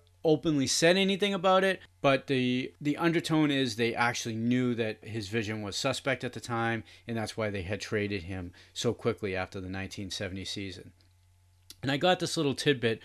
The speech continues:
from Bill Nowlin. Uh, I know Bill pretty well. He used to write for me when I owned a website called The Baseball Page, and he is a Sabre writer, a Sabre member, and he's written many, many great books, and he's written, uh, quite a few great books on the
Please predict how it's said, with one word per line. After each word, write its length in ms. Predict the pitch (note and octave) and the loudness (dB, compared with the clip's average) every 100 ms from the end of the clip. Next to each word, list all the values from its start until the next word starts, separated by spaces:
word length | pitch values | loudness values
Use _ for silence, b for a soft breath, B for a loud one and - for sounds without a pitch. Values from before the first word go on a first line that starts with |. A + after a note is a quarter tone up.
| B B | B B
from 180 | - B2 | -4 -2
Bill 240 | G#2 C3+ B2 | 2 4 4
Nowlin. 500 | A#2 B2+ C#3+ D3+ C#3+ B B B A2+ | 2 4 4 2 -2 B B B -8
Uh, 180 | G#2+ F2+ | -6 -2
I 80 | B2 | 2
know 200 | C3+ C3+ | 4 4
Bill 240 | C#3 C#3 | 4 2
pretty 220 | C#3 C3+ | 2 0
well. 400 | B2+ C#3 D3 D3 | 4 6 6 6
He 120 | B2+ | 4
used 180 | B2 A2 | 2 0
to 80 | A#2+ | 0
write 240 | B2+ C3 | 2 2
for 100 | - | 0
me 240 | C3 C3+ C3 | 0 2 2
when 160 | A#2 | 0
I 140 | A2+ A2 | 0 -2
owned 320 | A#2+ A#2+ A2+ | -2 -2 -2
a 60 | A2 | 0
website 400 | A#2+ G#2 B2 A#2 | 0 0 -2 0
called 200 | A#2 G#2 | -4 -2
The 60 | |
Baseball 420 | A#2+ C3+ - C3+ | 0 0 0 -2
Page, 460 | B2+ C3 B2+ C#3+ - B B B | 0 0 2 0 -4 B B B
and 120 | A2+ | -6
he 220 | A#2 B2+ | -4 -4
is 260 | - A#2+ A2 | -4 -6 -4
a 220 | A2 A2 | -6 -4
Sabre 540 | - C3+ B2 A#2 A#2 | -2 0 0 0 -2
writer, 500 | G#2+ C3 D#3+ E3+ E3+ - | 0 2 4 2 0 -4
a 320 | A2+ G#2+ G2+ | -6 -4 -4
Sabre 320 | - A2+ G#2 | -2 -2 -2
member, 440 | A2 D3 D3+ D3 | 0 2 4 4
and 160 | C#3 A#2 | 4 0
he's 240 | A2+ A2 | -4 -4
written 380 | G#2+ A#2 A2+ A2+ | -4 -4 -4 -6
many, 400 | B2 A#2+ B2 A2+ | -2 0 2 0
many 220 | G#2+ G#2 G2 | -2 -4 -4
great 320 | G#2+ G2 - | -4 -6 -2
books, 340 | A2 F#2+ - | -2 -2 -6
and 80 | G2+ | -6
he's 200 | G2+ G2 | -8 -6
written, 320 | A2+ A#2 G#2 G2+ | -6 -6 -10 -10
uh, 120 | G#2 | -18
quite 300 | - B2+ G#2 | -6 -2 -2
a 40 | |
few 280 | - G#2 F#2 | -4 -10 -10
great 240 | - A2 G2 | -4 -4 -4
books 240 | G#2 - | -10 -10
on 80 | G2+ | -10
the 140 | G2+ | -12